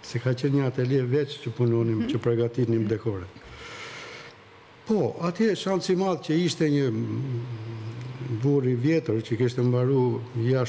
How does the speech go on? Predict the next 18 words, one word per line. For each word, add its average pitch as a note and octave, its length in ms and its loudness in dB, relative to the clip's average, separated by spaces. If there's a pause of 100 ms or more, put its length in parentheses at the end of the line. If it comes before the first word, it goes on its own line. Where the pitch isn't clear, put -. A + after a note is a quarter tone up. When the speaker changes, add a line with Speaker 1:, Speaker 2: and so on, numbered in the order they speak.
Speaker 1:
shtetit B2 340 -2
në A#2 120 4
Çeki B2 400 0 (120)
për, A2+ 100 0 (160)
eh, G#2+ 60 -2 (140)
në A2+ 100 2
butaforin. A#2+ 600 0 (460)
Speaker 2:
Dhe G3+ 140 2
kishte G#3+ 340 -2
eksperiencën. F3+ 640 -2
Speaker 1:
Dhe C3+ 120 2
kishte B2 320 2
eksperiencën, B2 720 0
po E3+ 260 0 (400)
edhe D#3 260 2
mësova F#3 520 2 (100)
prej C#3 180 2
tij. G2 180 -2